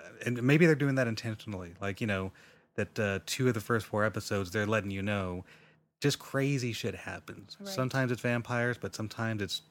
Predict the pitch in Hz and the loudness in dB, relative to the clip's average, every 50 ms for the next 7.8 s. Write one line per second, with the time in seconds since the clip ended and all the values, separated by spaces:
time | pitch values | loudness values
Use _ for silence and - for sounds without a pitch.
0 | _ _ _ - 104 104 110 110 110 110 101 - - - - - 113 107 107 104 | _ _ _ -2 0 0 0 0 -2 -4 -6 -10 -14 -20 -10 -6 -4 -2 -2 -2
1 | 98 110 104 98 - - - 110 107 107 104 101 98 95 95 95 87 - - - | -2 -4 -4 -6 -6 -4 -4 -2 -2 -2 -2 -2 -2 -2 -4 -4 -4 -6 -6 -6
2 | - 95 85 - - - - 82 - - - - - - - _ _ _ _ _ | -6 -8 -10 -12 -12 -10 -10 -8 -8 -8 -12 -14 -18 -20 -20 _ _ _ _ _
3 | _ _ 95 95 - - 104 95 98 - - 117 117 117 113 104 92 101 98 92 | _ _ -14 -12 -10 -6 -6 -6 -6 -4 -2 0 2 2 2 2 0 -2 -2 -2
4 | 101 98 - - 104 101 98 98 95 - 95 95 95 101 104 - 110 - - - | -4 -6 -8 -6 -4 -4 -4 -4 -4 -4 -4 -4 -4 -4 -6 -6 -8 -8 -8 -8
5 | 98 104 - - _ _ _ _ _ _ _ _ _ - - - - - - 120 | -10 -12 -14 -18 _ _ _ _ _ _ _ _ _ -20 -20 -20 -14 -4 2 4
6 | 120 123 120 120 131 120 - - 107 - - 143 135 - 147 139 135 135 - - | 6 8 8 6 4 2 0 -4 -6 -2 -2 -2 0 2 4 4 4 2 2 2
7 | 117 113 - 127 - - - 131 127 127 127 127 127 127 - | 0 0 0 -2 -4 0 2 2 4 4 4 4 2 0 -2